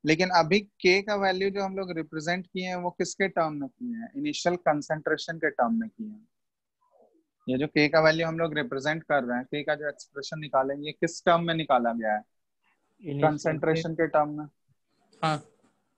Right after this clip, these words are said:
Speaker 1: लेकिन हमको यहाँ पे डेटा किसका दिया हुआ है? Pressure का दिया हुआ है। Concentration का डेटा दिया हुआ है क्या?
Speaker 3: नहीं।
Speaker 1: प्रेशर का डेटा दिया हुआ है, तो हमको concentration को किस में convert करना होगा?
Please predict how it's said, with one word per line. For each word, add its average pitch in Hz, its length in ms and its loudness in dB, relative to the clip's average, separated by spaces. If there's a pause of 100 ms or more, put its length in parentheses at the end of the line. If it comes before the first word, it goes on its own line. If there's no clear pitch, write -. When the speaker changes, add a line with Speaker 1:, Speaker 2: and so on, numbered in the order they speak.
(580)
Speaker 1:
लेकिन 147 280 -2
हमको 156 300 2
यहाँ 170 200 6
पे 170 120 2
डेटा 151 400 2
किसका 175 360 -2
दिया 156 200 -2
हुआ 127 140 0
है? 123 60 -2
Pressure 147 500 -2
का 147 120 0
दिया 117 240 -2
हुआ 104 240 -6
है। 107 60 -14 (580)
Concentration 151 680 -4
का 165 100 2
डेटा 156 300 2
दिया 165 220 2
हुआ 170 180 0
है 120 80 -2
क्या? 110 200 -6 (720)
Speaker 3:
नहीं। 160 280 0 (640)
Speaker 1:
प्रेशर 147 340 0
का 156 120 2
डेटा 135 300 0
दिया 123 240 0
हुआ 117 140 -2
है, 120 60 -4
तो 135 100 -12
हमको 139 220 -2
concentration 165 1080 0
को 175 100 -2
किस 165 300 -4
में 175 120 -4
convert 156 400 2
करना 120 300 0
होगा? 110 300 -6